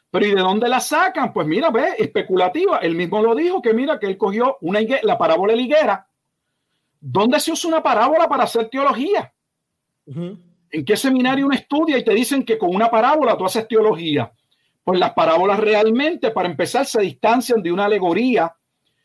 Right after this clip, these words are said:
Speaker 1: porque una parábola, una alegoría no es lo mismo,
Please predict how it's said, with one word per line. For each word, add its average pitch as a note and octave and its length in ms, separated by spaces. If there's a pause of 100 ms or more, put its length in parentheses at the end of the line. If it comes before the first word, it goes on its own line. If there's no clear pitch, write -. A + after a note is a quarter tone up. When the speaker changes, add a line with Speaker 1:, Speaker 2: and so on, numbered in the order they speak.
(260)
Speaker 1:
porque E3 420
una F3+ 200
parábola, G#3+ 460
una F#3 140
alegoría G#3 420
no F3+ 100
es F3+ 60
lo G#3 140
mismo, G#3+ 540